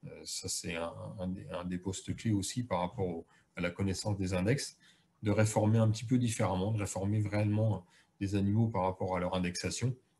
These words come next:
et d'optimiser au maximum, euh, les objectifs du troupeau et, euh, euh, par rapport aux objectifs de l'éleveur. Voilà, pour augmenter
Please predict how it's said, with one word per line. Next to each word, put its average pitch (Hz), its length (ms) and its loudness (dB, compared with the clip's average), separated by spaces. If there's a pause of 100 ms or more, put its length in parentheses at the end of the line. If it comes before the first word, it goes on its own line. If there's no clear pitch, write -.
(640)
et 110 60 2
d'optimiser 107 580 4
au 123 100 6
maximum, 110 580 4 (520)
euh, 90 580 -4
les 98 220 2
objectifs 107 480 2
du 110 100 2
troupeau 117 500 0 (680)
et, 113 200 2
euh, 87 280 0 (1300)
euh, 110 80 0
par 107 200 2
rapport 104 220 4
aux 110 120 6
objectifs 104 400 2
de 110 80 4
l'éleveur. 90 340 0 (720)
Voilà, 82 160 -6 (100)
pour 104 140 2
augmenter 98 640 2